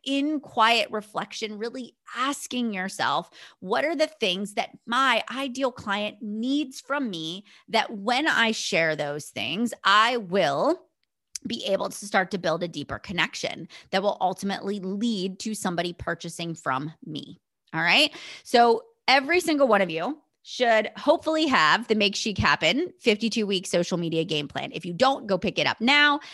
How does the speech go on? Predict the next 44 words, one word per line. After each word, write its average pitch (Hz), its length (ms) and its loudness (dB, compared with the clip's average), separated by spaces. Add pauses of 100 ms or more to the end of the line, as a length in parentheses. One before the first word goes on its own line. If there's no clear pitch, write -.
(260)
Also, 240 800 6
the, 214 400 6
when 220 160 -2
you 220 100 -2
buy 240 300 6
the 254 100 0
planner, 185 760 0 (100)
um, 196 220 0
we 233 120 -4
do 247 200 -4
talk 254 220 2
about 208 240 2
time 180 200 4
blocking 151 420 0
in 156 160 -4
there. - 340 -4
And 180 220 -2
there 180 160 2
is 180 100 -2
a 175 60 -6
time 214 320 -2
blocking 196 420 -2
resource 170 540 -6
that - 180 -8
you 185 80 -2
can 208 220 -2
download 160 480 2
right 170 240 -2
from 170 240 -2
chicinfluencer 165 800 -6
dot - 180 -2
com. - 260 -8 (640)
But 208 300 2
in 330 200 2
that 262 220 2
time 190 240 0
blocking 165 380 0
tracker, 165 800 0
I 196 240 4
take 220 260 0
it 196 140 -2
the 202 120 -4 (160)
final 208 540 2
step. - 400 -12